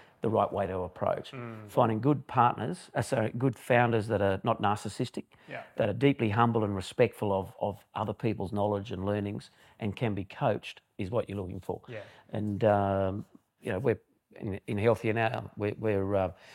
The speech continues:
Speaker 1: we look to the future and we saw that the Australian Stock Exchange, the, the micro cap, small cap market,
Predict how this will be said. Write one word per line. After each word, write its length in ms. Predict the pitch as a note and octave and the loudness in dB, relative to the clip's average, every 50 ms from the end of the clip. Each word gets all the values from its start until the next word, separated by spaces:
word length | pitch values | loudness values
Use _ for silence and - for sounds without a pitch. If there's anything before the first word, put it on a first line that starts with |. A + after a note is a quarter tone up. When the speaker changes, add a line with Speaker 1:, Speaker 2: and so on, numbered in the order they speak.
| - - - - - - - - _ _ _ _ | -20 -20 -20 -20 -20 -20 -20 -20 _ _ _ _
Speaker 1:
we 100 | - C3+ | 2 6
look 200 | C3+ C#3+ C#3 - - | 8 8 8 8 6
to 80 | C#3 | 2
the 60 | A2+ G#2+ | 2 2
future 520 | - - D3 D3 C3+ - - - C#3+ B2+ | 4 8 8 8 8 6 2 2 4 4
and 100 | A#2+ A2 | 4 4
we 120 | A2+ G#2+ | 2 0
saw 640 | G2 - - - B2+ A#2+ A#2 A#2+ A#2+ A#2 A#2 A2+ G#2+ F#2+ E2+ - - - - D#3+ | -2 -2 0 2 2 4 4 4 4 4 4 2 2 0 -2 -8 -12 -16 -16 -2
that 260 | - A#2+ G#2+ - - - _ _ - | 0 0 0 0 -2 -10 _ _ -6
the 520 | C3+ B2+ G#2 G2+ G2+ G#2 G#2+ A2+ A2+ - - | -4 -4 -2 -2 -4 -4 -6 -8 -10 -10 -12
Australian 500 | - - - - - A#2+ A2+ A2 G#2 G2 | -12 -14 -6 2 4 6 6 6 4 0
Stock 300 | G2 - - A#2 G#2 - | -4 -4 -2 -2 -2 -2
Exchange, 640 | - - - - - A2 G#2 G#2+ G#2+ G2+ F#2+ - - | -6 -12 -10 -2 0 2 2 2 0 -2 -4 -8 -8
the, 300 | G2 G2 G2 - - - _ | -6 -6 -6 -6 -8 -12 _
the 300 | - F#2 F#2+ G2+ G2+ G2 - - _ _ _ _ | -8 -8 -6 -6 -8 -10 -14 -16 _ _ _ _
micro 320 | G#2+ G#2+ G#2+ G#2+ - - G2+ | 0 0 0 0 0 -4 -8
cap, 280 | - - G#2+ F#2 - | 0 2 2 2 0
small 240 | - - B2 A2+ G#2+ | -4 -4 -2 -2 -2
cap 280 | - - A2+ F#2 - - | 0 0 0 0 0 0
market, 480 | G2 F#2+ F#2+ F#2 - F#2+ - - - | 0 0 0 0 -2 -4 -6 -6 -16